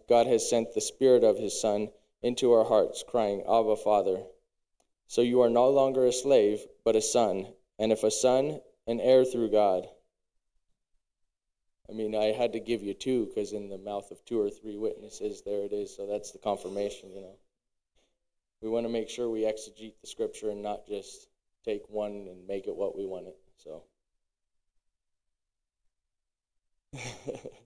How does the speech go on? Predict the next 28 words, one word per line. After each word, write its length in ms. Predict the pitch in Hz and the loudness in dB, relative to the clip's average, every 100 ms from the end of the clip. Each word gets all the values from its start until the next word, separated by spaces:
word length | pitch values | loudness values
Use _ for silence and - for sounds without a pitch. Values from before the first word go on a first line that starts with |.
| _ _ | _ _
So 240 | 139 147 | 6 8
if 140 | 143 | 8
we 140 | 156 156 | 6 8
are 100 | 143 | 8
led 260 | 135 147 | 6 6
by 140 | 147 127 | 6 4
the 80 | 113 | 2
Spirit, 500 | - 139 135 120 98 - - _ _ | -2 2 6 6 4 -6 -14 _ _
we 140 | 127 135 | 4 6
are 80 | |
children 400 | 127 156 147 123 | 6 4 4 4
of 120 | 104 107 | 0 0
God. 320 | 98 92 - - _ _ | 0 0 -4 -14 _ _
God 200 | 123 131 | 4 4
has 180 | 156 127 | 2 -2
adopted 500 | 120 117 127 131 107 | 0 2 2 0 -2
us 180 | 104 101 | -2 -2
as 100 | 98 | -6
children. 480 | - 98 95 92 - _ _ _ _ _ _ _ | -2 0 -2 -6 -10 _ _ _ _ _ _ _
Most 280 | 127 160 - | 4 6 4
adoptions 560 | - 127 127 - 113 - | 2 4 4 0 -6 -4
come 220 | 131 120 | 0 2
with 240 | 113 - | 2 0
great 260 | - 120 123 | 2 2 2
cost 300 | 127 120 117 | 2 2 2
to 80 | 113 | 0
those 220 | 110 113 | 2 2
adopting. 580 | 107 107 104 - 98 95 | 2 2 2 0 -6 -8